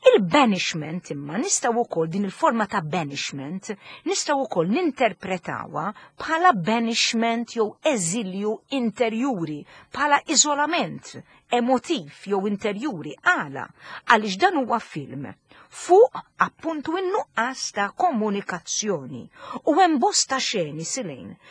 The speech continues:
fejn għandna ftit dialogu, kliem mill-inqas, u minflok nisimgħu mużika ferm enigmatika illi tesprimi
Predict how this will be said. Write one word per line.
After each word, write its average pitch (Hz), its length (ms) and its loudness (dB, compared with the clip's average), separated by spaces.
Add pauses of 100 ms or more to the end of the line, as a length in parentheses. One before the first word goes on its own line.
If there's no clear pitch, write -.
(160)
fejn 185 440 -2
għandna 151 640 0 (220)
ftit - 680 -2
dialogu, 165 800 -2 (460)
kliem 339 420 2
mill-inqas, 269 1000 0 (380)
u 277 100 4
minflok 240 640 0
nisimgħu 156 580 -2 (260)
mużika 180 720 0 (100)
ferm 370 400 -2
enigmatika 170 840 -4 (460)
illi 262 320 2
tesprimi 151 800 -6